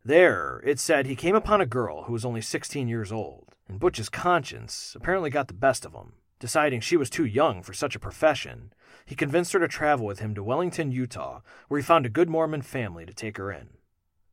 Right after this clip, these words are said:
And true to his word, Butch Cassidy returned to Lander, Wyoming to face justice. His lawyer, who also happened to moonlight as a cattle rustler, was a friend named Douglas Preston.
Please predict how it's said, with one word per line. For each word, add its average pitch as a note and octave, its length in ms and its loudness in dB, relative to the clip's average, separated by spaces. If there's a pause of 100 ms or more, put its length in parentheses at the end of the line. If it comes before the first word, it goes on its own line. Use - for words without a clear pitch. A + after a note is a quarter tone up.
(140)
And G#2+ 80 -10
true F#3 160 6
to C#4 120 2
his G#3 120 0
word, C3 400 4
Butch - 200 4
Cassidy F#3+ 340 4
returned F3 400 0
to D#3+ 60 2
Lander, F3+ 360 2
Wyoming A#2 380 2
to F2+ 60 -12
face B2 280 -2
justice. - 680 -12 (460)
His F3+ 180 6
lawyer, A#2+ 600 2
who D#3 100 -4
also E3 160 2
happened D#3+ 220 4
to A2 60 -2
moonlight D3 360 4
as E2+ 120 -14
a - 40 -18
cattle F3 340 2
rustler, F2 380 -8
was F2 120 -14
a F#2+ 60 -12
friend A#2+ 340 2
named F2 200 -12
Douglas D#3 320 -4
Preston. - 520 -6